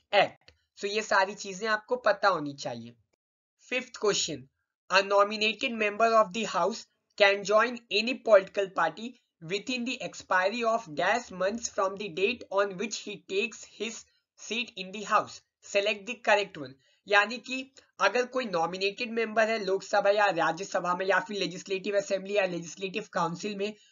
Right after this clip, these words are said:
तो वो जो है किसी पॉलिटिकल पार्टी को ज्वाइन कर सकता है, but कितने महीनों के अंदर? A, वन मंथ, B, थ्री मंथ, C, सिक्स मंथ, D, वन ईयर।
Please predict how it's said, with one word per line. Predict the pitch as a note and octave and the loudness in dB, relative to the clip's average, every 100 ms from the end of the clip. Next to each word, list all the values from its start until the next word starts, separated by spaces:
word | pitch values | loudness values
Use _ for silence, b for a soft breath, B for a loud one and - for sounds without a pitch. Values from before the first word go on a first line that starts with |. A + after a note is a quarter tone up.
| b - | b 2
तो | A#3 | 2
वो | G3 B3+ | 4 2
जो | B3 C4 | 4 2
है | B3 | 2
किसी | G3+ - | -4 -8
पॉलिटिकल | B3 A3 G#3+ - A#3+ | -2 0 0 -2 -4
पार्टी | A3+ G#3 A3+ | 2 2 2
को | A3 A#3+ | 0 2
ज्वाइन | F#3+ G#3 A#3 | 4 2 2
कर | G3+ B3 | -2 0
सकता | A#3+ F#3+ - D3+ | 0 -4 -4 -4
है, | C#3 b b F3 | -4 b b 0
but | A#3+ - | 0 -2
कितने | A#3+ - C4 B3 | -10 -4 -2 0
महीनों | G3+ G3+ A3 | -2 -2 -4
के | C#4 B3 | -2 -2
अंदर? | F3 F3+ D3+ A#2 _ _ _ _ | -2 0 0 -2 _ _ _ _
A, | G#3+ B3 | 0 2
वन | F3 E3 G3 | 2 0 0
मंथ, | A3 B3 A#3+ - _ - D#3+ | -4 -4 -8 -20 _ -18 -6
B, | G#3 A3+ | -6 -6
थ्री | - F#3+ G#3 | -8 -8 -4
मंथ, | A#3 A#3 - _ _ - - | -4 -6 -10 _ _ -12 -6
C, | A#3+ | -6
सिक्स | A3 G3 G3 G#3+ | -2 -4 -4 -2
मंथ, | A#3 A#3+ - _ _ - | 0 0 -6 _ _ -4
D, | F#3+ A#3+ | 0 2
वन | F3+ E3+ D#3 | 4 2 2
ईयर। | A#2 | -4